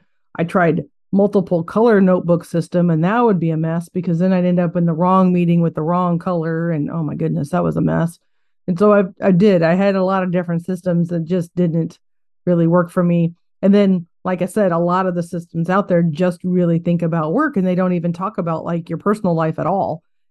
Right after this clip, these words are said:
And so, hey, it might have been great for that piece of my life, but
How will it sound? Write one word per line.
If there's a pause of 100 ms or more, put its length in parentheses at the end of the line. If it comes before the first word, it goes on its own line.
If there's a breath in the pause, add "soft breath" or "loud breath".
And
so, (300)
hey,
it
might
have
been
great
for
that
piece
of
my
life,
but